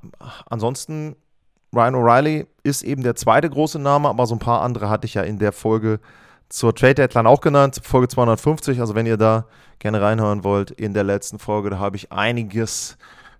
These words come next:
zu den möglichen Trades zu Spielern genannt. Tarasenko war da auch mit drauf. Ich weiß gar nicht, ob ich die Rangers mit genannt hatte als mögliches Team. Aber ja, sehr schöner Trade. Auch wieder etwas, wo man wieder eben drüber reden kann. Finde ich gut für die Liga.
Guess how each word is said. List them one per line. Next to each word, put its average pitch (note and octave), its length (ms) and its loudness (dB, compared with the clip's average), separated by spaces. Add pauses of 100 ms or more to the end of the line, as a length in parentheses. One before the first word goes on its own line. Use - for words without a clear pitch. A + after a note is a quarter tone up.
zu B2+ 360 -4
den A2+ 400 0
möglichen C3+ 420 0
Trades A#2+ 380 0
zu - 120 -6
Spielern D3+ 320 2
genannt. B2 300 2
Tarasenko A2+ 520 -2
war G#2 120 2
da F#2+ 60 0
auch C#3+ 220 2
mit D3+ 200 -4
drauf. B2 220 4
Ich - 60 -4
weiß A2 140 -2
gar A2+ 100 0
nicht, G#2+ 40 2
ob G2 80 -10
ich - 80 -16
die A2 80 -6
Rangers A2 420 -2
mit G#2+ 120 -10
genannt C3 400 -2
hatte D3 200 -4
als - 320 -6 (380)
mögliches A#2+ 540 -2
Team. C3+ 420 -4 (680)
Aber G#2 520 0 (260)
ja, - 120 -6 (140)
sehr C#3 240 4
schöner D3 300 0
Trade. B2+ 420 -2
Auch A#2 220 -4
wieder A2+ 160 2
etwas, G#2 340 -2
wo G#2+ 60 -8
man G#2 220 -4
wieder G2+ 240 -2
eben G2 200 -10
drüber G#2 240 -4
reden F3 240 0
kann. D3+ 260 2
Finde A#2+ 200 -8
ich - 60 -20
gut B2 160 -8
für - 100 -18
die G2 100 -12
Liga. A2+ 520 -4